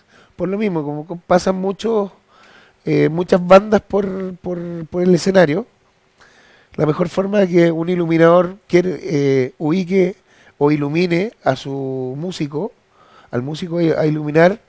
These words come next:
eh, por ejemplo, si fuera un equipo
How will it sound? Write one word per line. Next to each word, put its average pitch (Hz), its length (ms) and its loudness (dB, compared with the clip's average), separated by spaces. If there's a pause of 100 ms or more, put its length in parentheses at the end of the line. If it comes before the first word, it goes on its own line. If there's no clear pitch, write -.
(320)
eh, 135 160 -2 (360)
por 135 100 -6
ejemplo, 160 520 -2
si 139 200 -8
fuera 160 240 -2
un 160 100 -4
equipo 156 680 -2